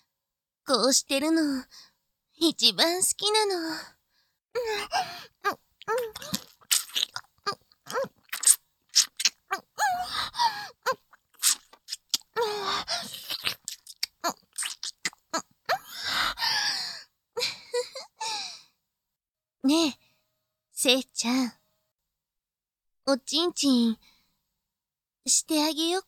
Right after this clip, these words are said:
か？硬くなってるよ。お姉ちゃんの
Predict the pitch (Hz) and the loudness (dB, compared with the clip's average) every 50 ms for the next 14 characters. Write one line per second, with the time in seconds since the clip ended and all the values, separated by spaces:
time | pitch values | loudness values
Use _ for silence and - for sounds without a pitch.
0 | _ _ - 233 254 277 320 370 415 - - _ _ _ _ _ _ _ _ _ | _ _ -2 -2 0 0 0 -2 -4 -6 -14 _ _ _ _ _ _ _ _ _
1 | _ _ _ _ _ _ _ _ _ _ _ - 277 262 254 247 - - _ _ | _ _ _ _ _ _ _ _ _ _ _ -6 -6 -6 -8 -10 -16 -20 _ _
2 | _ _ - 247 240 - 320 330 - - 370 381 403 427 440 - _ 427 381 311 | _ _ -4 -4 0 2 2 0 2 0 0 2 2 2 0 0 _ 0 2 2
3 | 254 214 196 208 240 302 370 440 494 - - - - - - _ _ _ _ _ | 0 0 0 -2 -2 -2 -2 -2 -4 -4 -8 -16 -20 -20 -20 _ _ _ _ _
4 | _ _ _ _ _ _ _ _ _ _ _ _ _ _ _ _ - 269 247 240 | _ _ _ _ _ _ _ _ _ _ _ _ _ _ _ _ 4 4 6 8
5 | 240 247 285 294 277 - - - 247 233 208 202 196 208 214 214 208 | 8 8 8 6 4 2 0 0 2 2 2 2 2 2 2 0 -2